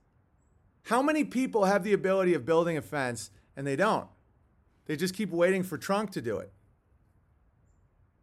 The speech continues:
To someone, I was, I would, I'd be crying, laughing in the cold and the rain. Just,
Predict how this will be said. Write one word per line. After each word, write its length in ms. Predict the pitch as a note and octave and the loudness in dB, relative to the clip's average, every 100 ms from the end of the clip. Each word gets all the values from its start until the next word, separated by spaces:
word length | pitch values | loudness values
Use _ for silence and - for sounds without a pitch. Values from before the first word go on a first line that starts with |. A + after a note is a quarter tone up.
| _ | _
To 100 | E3+ | -6
someone, 440 | - A#3 A#3+ A3 | 2 2 4 2
I 120 | F#3 F#3+ | 4 4
was, 300 | F#3 C3 - | 4 0 -4
I 100 | E3 | 0
would, 120 | D#3+ D3 | 2 2
I'd 200 | D#3 C3+ | 0 -2
be 100 | A2 | -8
crying, 600 | - A#3 A#3+ A#3 A3 F3+ | -6 -2 2 4 4 0
laughing 600 | D#3+ G#3 A3 G3 G#3 G3+ | 0 0 2 0 0 -2
in 120 | D#3+ | -2
the 180 | C3 B2 | -2 -6
cold 440 | - G#3 G#3+ A3 F#3+ | -4 2 4 4 4
and 40 | |
the 40 | |
rain. 200 | C#3+ F#3 | 0 -2
Just, 200 | E3+ D3 | -2 -6